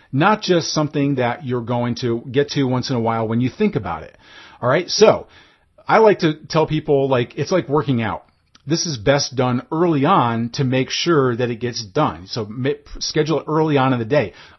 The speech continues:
I like to train first thing in the morning when I'm, when I work out. That is the same time that I practice my,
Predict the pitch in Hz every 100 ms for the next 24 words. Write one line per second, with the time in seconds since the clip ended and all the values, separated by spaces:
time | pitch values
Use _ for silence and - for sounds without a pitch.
0 | - 190 214 175 - 156 139 - 143 139
1 | 147 143 131 117 131 156 170 127 117 113
2 | 120 113 110 120 135 120 139 180 - -
3 | - _ - 151 190 143 143 - 151 151
4 | 160 160 139 131 131 123 127 - 113 107
5 | - 127 - 104 104 110